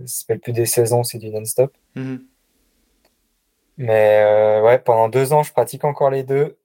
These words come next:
Speaker 1: avant, euh, ouais, vraiment de basculer dans le trail, euh, en D U T.
Speaker 2: Alors, t'as une, euh, t'as une, t'as une histoire un peu particulière avec ce sport, parce que je pense que tu dois être un des, un des, des sportifs les plus précoces, euh, dans le,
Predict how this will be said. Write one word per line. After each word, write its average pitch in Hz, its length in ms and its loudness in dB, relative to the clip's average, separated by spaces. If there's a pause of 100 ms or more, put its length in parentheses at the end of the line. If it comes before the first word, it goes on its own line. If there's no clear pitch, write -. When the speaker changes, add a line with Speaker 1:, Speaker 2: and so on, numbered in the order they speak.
(100)
Speaker 1:
avant, 120 440 0
euh, 110 260 -4
ouais, 113 260 -2
vraiment 117 280 -2
de 123 60 -10
basculer 123 420 -2
dans 120 140 0
le 117 80 -8
trail, 120 260 0
euh, 110 200 0 (180)
en 120 100 -6
D 113 120 -10
U 110 100 -14
T. 113 260 -10 (840)
Speaker 2:
Alors, 131 220 -4
t'as 143 120 0
une, 139 140 -2
euh, 120 760 -2
t'as 131 140 -4
une, 123 160 -8
t'as - 160 0
une 139 140 0
histoire 147 260 0
un 156 80 2
peu 135 160 -2
particulière 143 560 -2
avec 151 160 2
ce - 140 -8
sport, 180 260 -2
parce - 160 -8
que 139 80 -6
je - 80 -6
pense 175 160 0
que 170 80 -4
tu - 140 -6
dois 139 100 4
être 139 140 -2
un 123 80 -2
des, 117 480 -2
un 117 100 -6
des, 107 540 -4
des 104 100 -14
sportifs - 460 -8
les 113 60 -10
plus 117 160 -12
précoces, 151 580 -2
euh, 107 280 -6 (540)
dans 113 120 -2
le, 113 140 -2